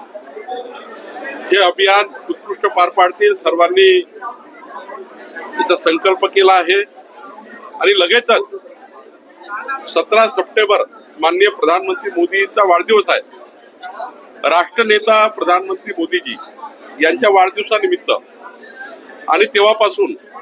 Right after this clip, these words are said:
राष्ट्रपिता महात्मा गांधी दोन ऑक्टोबर जयंती या दिवसापर्यंत एक पंधरा दिवसाचा आम्ही राष्ट्रनेता जन्मदिवस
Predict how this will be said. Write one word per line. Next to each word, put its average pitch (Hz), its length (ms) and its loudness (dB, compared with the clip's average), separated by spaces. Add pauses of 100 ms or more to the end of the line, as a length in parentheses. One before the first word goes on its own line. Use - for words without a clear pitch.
(680)
राष्ट्रपिता 220 640 0
महात्मा 196 420 0
गांधी 190 280 -2
दोन 185 240 0
ऑक्टोबर 180 440 2 (400)
जयंती 180 400 0 (880)
या 196 100 4
दिवसापर्यंत 196 720 0 (1300)
एक 196 120 0
पंधरा 196 400 2
दिवसाचा 214 500 0
आम्ही 202 320 0 (1300)
राष्ट्रनेता 202 880 2 (580)
जन्मदिवस 180 600 2